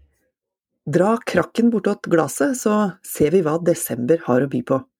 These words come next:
På primstaven, i kalenderen og i krystallkula. Første desember starter vi med det viktigste. Mat.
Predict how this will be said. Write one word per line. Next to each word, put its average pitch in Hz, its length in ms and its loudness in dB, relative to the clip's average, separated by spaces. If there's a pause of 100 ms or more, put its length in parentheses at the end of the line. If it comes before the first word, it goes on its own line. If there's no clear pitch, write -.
(260)
På 151 160 4
primstaven, 160 640 0 (240)
i 185 80 -4
kalenderen 170 560 0 (320)
og 135 80 6
i 135 80 -2
krystallkula. 123 720 -4 (1700)
Første 254 460 0 (180)
desember 131 380 0 (260)
starter 135 400 -4
vi 123 80 0
med 127 80 0
det 131 60 0
viktigste. - 320 -6 (500)
Mat. - 380 -4